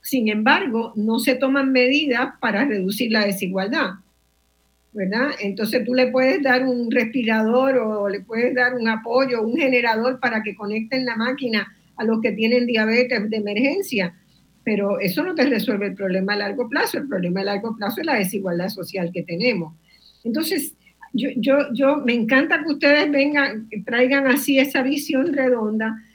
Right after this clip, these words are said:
porque la gente tiene que empezar a hacer las conexiones entre una cosa y otra,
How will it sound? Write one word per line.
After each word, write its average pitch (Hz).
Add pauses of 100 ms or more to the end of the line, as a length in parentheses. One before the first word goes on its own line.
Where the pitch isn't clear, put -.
(240)
porque 208
la 208
gente 285
tiene 285
que 285
empezar 254
a 277
hacer 269
las 226
conexiones 196
entre 180
una 220
cosa 220
y 175
otra, 160